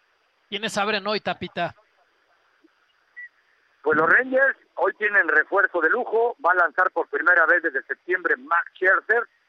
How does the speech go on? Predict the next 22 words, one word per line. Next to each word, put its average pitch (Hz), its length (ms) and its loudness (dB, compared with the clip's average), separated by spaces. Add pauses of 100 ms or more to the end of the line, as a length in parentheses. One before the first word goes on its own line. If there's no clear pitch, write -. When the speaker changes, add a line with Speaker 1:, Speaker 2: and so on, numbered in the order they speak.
(240)
Speaker 2:
un 311 140 -14
pitcher 165 400 -4
ya 165 120 2
histórico, 180 760 -2
prácticamente 160 720 -2
en 143 80 -4
los 127 120 -4
tres 170 180 0 (480)
mejores 165 360 2
lugares 151 540 2
estadísticos 147 840 -6
en 131 80 -4
postemporada 147 640 0
a - 20 2
lo 143 120 0
largo 160 280 2
de 139 60 -2
la 131 40 -4
historia 156 240 -2
de 143 80 -2
Grandes 156 280 -2
Ligas. 202 360 -4